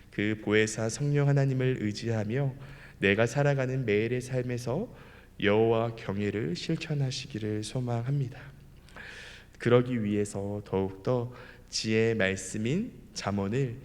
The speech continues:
다시금 매일매일 묵상하며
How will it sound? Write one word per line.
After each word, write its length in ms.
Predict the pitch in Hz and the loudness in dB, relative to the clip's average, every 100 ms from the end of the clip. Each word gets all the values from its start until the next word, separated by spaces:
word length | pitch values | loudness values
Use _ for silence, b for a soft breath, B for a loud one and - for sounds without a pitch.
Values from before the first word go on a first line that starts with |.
| B B - | B B -14
다시금 680 | - 95 - 104 104 104 104 | -6 -6 -6 -4 -2 -2 2
매일매일 600 | 104 120 120 117 113 110 | 2 2 0 0 -2 -4
묵상하며 840 | 104 - 110 107 104 107 135 | -8 -8 -6 -6 -4 -2 -4